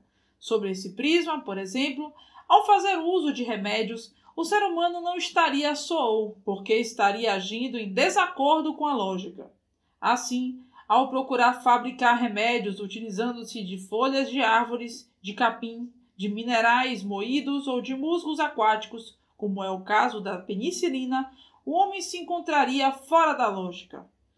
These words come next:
Deus criou musgos em água doce como alimento específico para os peixes,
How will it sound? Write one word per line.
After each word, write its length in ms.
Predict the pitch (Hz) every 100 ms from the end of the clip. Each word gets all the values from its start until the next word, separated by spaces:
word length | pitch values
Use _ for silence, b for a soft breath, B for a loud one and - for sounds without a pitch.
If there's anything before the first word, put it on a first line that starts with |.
| _ _ -
Deus 380 | 214 269 277
criou 340 | - 208 233 226
musgos 520 | 214 285 277 226 240
em 140 | 226 208
água 280 | 214 208
doce 480 | 185 208 233 247 269
como 220 | 277 294
alimento 540 | 302 294 277 269 277 269
específico 840 | 254 262 247 - 240 240 254 247
para 220 | 233 233
os 160 | 247 -
peixes, 840 | - 226 240 - - 175 - -